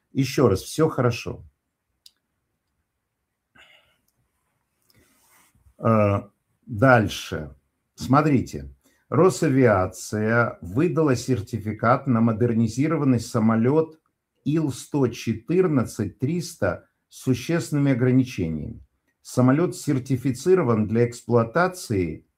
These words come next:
в сравнительно узком температурном коридоре от минус девяти до плюс двадцати пяти градусов. Я не понимаю.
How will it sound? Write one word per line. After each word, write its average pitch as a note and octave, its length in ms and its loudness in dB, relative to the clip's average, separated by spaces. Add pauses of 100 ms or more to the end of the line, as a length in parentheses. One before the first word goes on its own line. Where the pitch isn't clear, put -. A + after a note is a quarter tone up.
(960)
в - 80 -18
сравнительно C3+ 1000 2
узком C#3 520 0
температурном A#2+ 960 2
коридоре A2 880 0 (320)
от C#3 240 0
минус C3+ 640 4
девяти A#2+ 760 -2
до A#2+ 260 0
плюс C#3+ 400 -2
двадцати B2 720 -4
пяти C#3+ 320 -4
градусов. F#2 840 -2 (3000)
Я D#2+ 140 -6
не D#2+ 120 -6
понимаю. D2+ 580 -10